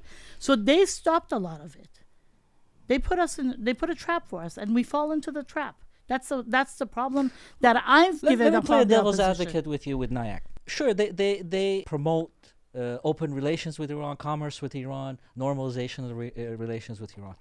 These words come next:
Speaker 2: But on the other side, they perform a lot of services that there's no other orga-, uh, Iranian organization
Speaker 1: Like what?
Speaker 2: that's performing
Speaker 1: Like
Speaker 2: it.
Speaker 1: what?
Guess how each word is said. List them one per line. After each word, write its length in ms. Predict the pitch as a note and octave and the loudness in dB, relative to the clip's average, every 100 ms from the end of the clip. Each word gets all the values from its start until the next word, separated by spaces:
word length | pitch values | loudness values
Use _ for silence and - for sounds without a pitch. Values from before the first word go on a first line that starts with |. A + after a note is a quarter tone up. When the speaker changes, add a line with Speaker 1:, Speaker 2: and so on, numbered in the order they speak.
| _ _ _ _ _ _ _ - | _ _ _ _ _ _ _ 2
Speaker 2:
But 120 | G#3 | 4
on 120 | A3+ | 6
the 100 | G#3+ | 4
other 180 | B3+ D4+ | 4 2
side, 360 | - F#3 F3 - | 0 0 0 -2
they 220 | F3+ G#3 | 0 0
perform 640 | A3 A3 F#3+ - F3+ F#3+ F3 | 0 -4 -4 -2 0 0 0
a 60 | D3 | 0
lot 320 | D3 D#3 F3 | 2 2 2
of 80 | F3 | -2
services 720 | - F3 G3 E3+ - B2 - - - - - - | 0 0 2 -2 -2 -6 -6 -16 -20 -20 -20 -2
that 140 | E3 | 2
there's 160 | F3 F3+ | 4 4
no 200 | G#3+ A3+ | 4 4
other 220 | G#3+ G#3 - | 4 2 2
orga-, 300 | F3 E3+ F3+ | -2 -2 -4
uh, 60 | E3 | -4
Iranian 640 | E3+ D#3+ D#3 E3+ E3+ E3+ | -4 0 0 0 -2 -2
organization 760 | D#3+ D#3+ D3+ D3+ C#3 G#3 G#3+ E3 | -2 -2 -4 -4 -2 0 -2 -4
Speaker 1:
Like 80 | |
what? 160 | A3 G#3 | -2 -2
Speaker 2:
that's 120 | E3+ | -4
performing 600 | - D#3+ - G#3+ G#3 C3 | -6 -6 -2 -2 -2 -4
Speaker 1:
Like 140 | G#2 - | -6 -8
Speaker 2:
it. 80 | |
Speaker 1:
what? 160 | G2 | -10